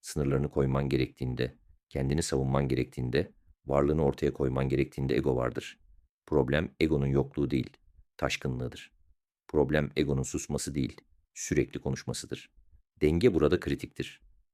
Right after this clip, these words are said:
Egoyu tamamen yok saymak, dengesizlik yaratır bir yöne. Egoya tamamen teslim olmak dengesizlik yaratır diğer yöne.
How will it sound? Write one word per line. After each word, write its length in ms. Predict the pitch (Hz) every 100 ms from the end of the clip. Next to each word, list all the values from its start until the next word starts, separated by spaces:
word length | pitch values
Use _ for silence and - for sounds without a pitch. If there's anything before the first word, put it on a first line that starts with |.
| _ _
Egoyu 340 | 110 123 87 -
tamamen 400 | 71 78 110 120
yok 300 | 85 92 -
saymak, 500 | 85 76 78 - _ _ _ _ _
dengesizlik 680 | 85 92 101 - 98 135 139
yaratır 360 | 90 92 107 80
bir 100 | 69
yöne. 280 | 64 62 - - - _ - _ _
Egoya 340 | 87 90 90 -
tamamen 460 | 78 90 107 110
teslim 380 | 107 95 - 110
olmak 340 | 107 104 104
dengesizlik 580 | 98 98 92 92 92 107
yaratır 360 | 90 90 87 71
diğer 220 | 69 64
yöne. 260 | 62 58